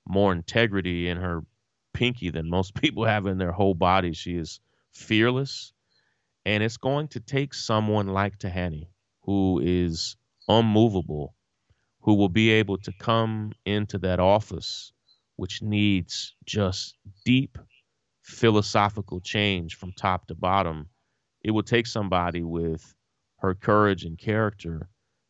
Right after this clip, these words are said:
to be able to come in there and, and make deep systemic change.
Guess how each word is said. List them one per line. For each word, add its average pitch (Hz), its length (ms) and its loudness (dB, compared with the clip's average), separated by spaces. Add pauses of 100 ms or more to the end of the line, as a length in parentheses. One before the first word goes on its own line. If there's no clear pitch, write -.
(140)
to 90 340 -2
be 95 160 4
able 92 160 6
to 82 80 -2
come 95 260 0
in 90 140 0
there 87 340 4
and, 82 240 0
and 87 200 0
make 92 340 4 (180)
deep 101 300 4
systemic 90 560 0
change. 90 640 0